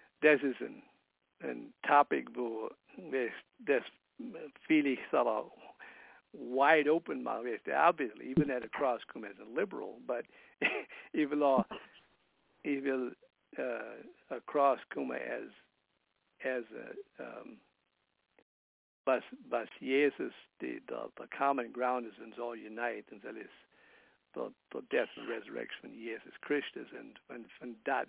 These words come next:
weg, dann ist es unser Leben, als Leben, ähm, was mir, was mir, glaube ich, Gott andere tut, weißt du, da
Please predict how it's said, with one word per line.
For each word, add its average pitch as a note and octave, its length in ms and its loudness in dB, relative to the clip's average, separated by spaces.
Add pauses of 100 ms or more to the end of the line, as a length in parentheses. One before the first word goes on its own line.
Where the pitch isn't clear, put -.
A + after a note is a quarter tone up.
weg, C#3 220 -2 (680)
dann A#2+ 340 0 (800)
ist C#3 180 0
es A#2+ 160 -4
unser A#2 280 -8
Leben, A#2+ 380 -2
als A#2 520 0
Leben, A#2 440 -8 (1300)
ähm, A2 440 -8 (1160)
was A2+ 220 0
mir, A#2 420 -2 (2000)
was C#3 160 0
mir, C#3+ 120 2
glaube C3 360 6
ich, - 120 -12
Gott C3+ 180 4
andere C3 420 4
tut, G2+ 180 -8 (100)
weißt G2+ 300 -6
du, A2+ 100 -6
da - 120 -8